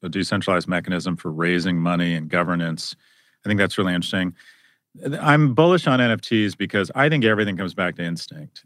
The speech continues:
And most powerful instinct is survival. Ninety-nine percent of Americans wake up every morning and think, "I'm gonna be fine, I'm gonna survive," which takes us to the second most powerful instinct, which is propagation.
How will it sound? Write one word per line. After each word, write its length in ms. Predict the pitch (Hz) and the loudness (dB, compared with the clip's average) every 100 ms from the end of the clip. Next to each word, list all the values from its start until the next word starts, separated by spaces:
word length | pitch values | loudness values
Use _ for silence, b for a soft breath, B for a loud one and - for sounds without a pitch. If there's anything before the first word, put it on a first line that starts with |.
| - | -10
And 420 | 101 92 87 85 - _ 113 | -6 -4 -4 -6 -10 _ -4
most 160 | 101 | 0
powerful 300 | - 131 120 | 4 2 2
instinct 320 | 110 - 101 90 | -2 -2 -6 -6
is 80 | |
survival. 600 | - 87 95 101 98 98 95 - | -6 0 2 2 2 -2 -6 -10
Ninety-nine 600 | 101 110 117 113 104 95 | -2 2 2 2 0 0
percent 280 | 92 87 95 | -2 -2 -2
of 60 | |
Americans 460 | 85 87 87 82 82 | 0 0 -2 -2 -4
wake 160 | 85 85 | -4 -2
up 160 | 82 | -2
every 160 | 87 85 | -2 0
morning 300 | 87 87 82 | 0 -2 -2
and 100 | 76 | -4
think, 280 | 85 73 _ _ - | -6 -8 _ _ -8
"I'm 140 | 92 | -4
gonna 180 | 90 90 | -2 -2
be 100 | 82 | -2
fine, 280 | - 87 85 | -4 -4 -2
I'm 80 | 80 | -4
gonna 180 | 85 | -4
survive," 540 | 82 87 82 82 85 82 b b b b - | -4 -4 -2 0 0 -2 b b b b -4
which 200 | - - | -2 2
takes 240 | 127 - | 2 2
us 120 | 110 | -6
to 80 | - | -4
the 80 | 95 | -8
second 380 | - 113 101 101 | 0 0 0 -2
most 200 | 87 - | -4 -2
powerful 300 | 92 85 87 | -2 -2 -4
instinct, 360 | 85 - 87 | -4 -4 -4
which 160 | 82 - | -6 -12
is 60 | 82 | -10
propagation. 880 | - 90 80 80 78 73 - 76 | -2 0 0 -6 -6 -6 -8 -12